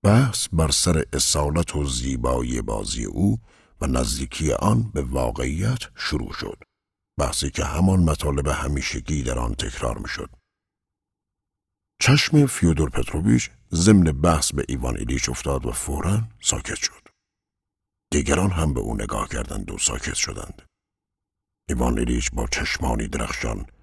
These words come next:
به جلوی خود ماتش برده بود و پیدا بود که از آنها بیزار است. ناگزیر بایست این آزردگی جبران شود، اما به هیچ روی جبران شدنی نبود.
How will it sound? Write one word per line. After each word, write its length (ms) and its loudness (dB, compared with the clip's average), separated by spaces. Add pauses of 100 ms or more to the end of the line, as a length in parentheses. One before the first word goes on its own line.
(100)
به 80 -2
جلوی 400 -2
خود 260 -6
ماتش 420 -4
برده 260 -4
بود 300 -10 (280)
و 80 -6
پیدا 420 0
بود 200 -2
که 120 -4
از 180 -2
آنها 520 -4
بیزار 540 -4
است. 340 -6 (1040)
ناگزیر 500 2
بایست 520 0 (280)
این 320 2
آزردگی 760 0
جبران 420 0
شود، 500 -6 (320)
اما 400 -2
به 100 -4
هیچ 420 2
روی 580 -4
جبران 380 -2
شدنی 440 -8
نبود. 400 -16